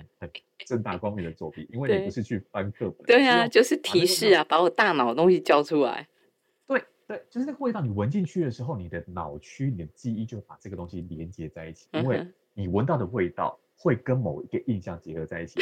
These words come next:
Speaker 1: 包括那个印象就是你要背一个很，很，很复杂的历史上面的一个重要的事件要去考试了，
Speaker 2: 嗯哼，
Speaker 1: 要，
Speaker 2: 嗯哼。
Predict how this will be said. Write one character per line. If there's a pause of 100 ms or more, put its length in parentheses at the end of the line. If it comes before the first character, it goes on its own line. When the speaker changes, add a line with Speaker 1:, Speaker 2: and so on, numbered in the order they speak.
Speaker 1:
包
括
那
个
印
象
就
是 (320)
你
要
背
一
个
很， (180)
很， (600)
很
复
杂
的
历
史
上
面
的
一
个
重
要
的
事
件
要
去
考
试
了，
Speaker 2:
嗯
哼，
Speaker 1:
要，
Speaker 2:
嗯
哼。